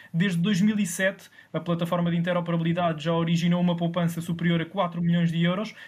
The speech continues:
contribuindo também para a sustentabilidade do planeta, com mais de setenta mil toneladas de C O dois que não foram emitidas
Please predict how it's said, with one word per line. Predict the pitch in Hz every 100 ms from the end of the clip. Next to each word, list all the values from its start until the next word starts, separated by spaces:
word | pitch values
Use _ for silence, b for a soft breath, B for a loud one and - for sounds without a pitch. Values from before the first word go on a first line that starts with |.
| B
contribuindo | 180 170 180 175 170
também | 170 156 151
para | 156 156
a |
sustentabilidade | - 165 147 151 151 151 147
do | 151
planeta, | 156 151 151 147 180 B B B
com | 170
mais | 160 165 151
de | 165
setenta | 170 - 202 185 185
mil | 185 185 170
toneladas | 170 165 165 160 156
de | -
C | 170
O | 160
dois | 160 165 147
que | 170
não | 165
foram | 180 180 180
emitidas | 180 170 185 185 233